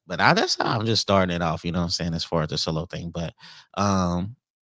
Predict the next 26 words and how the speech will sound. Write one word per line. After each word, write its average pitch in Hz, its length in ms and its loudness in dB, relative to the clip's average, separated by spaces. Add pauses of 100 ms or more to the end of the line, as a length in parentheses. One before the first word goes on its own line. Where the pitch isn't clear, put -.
(640)
this 110 180 4
podcast, 143 760 0
this 151 280 -2
episode 127 540 -2
right 110 220 0
here, 123 300 0
if 110 140 -2
you 113 100 -2
wanna 107 200 0
call 107 300 0
it 107 60 2
an 98 100 -2
episode, 101 680 -2 (540)
uh, 98 560 0
it's 123 180 0
truly 151 360 0
about, 95 360 0
like, 87 340 -2 (480)
the 113 120 -6
time 92 680 -2 (340)
of 90 200 -4
year, 90 460 -2
this - 180 -4
time 85 280 -4
of 82 60 -6
year. 82 240 -8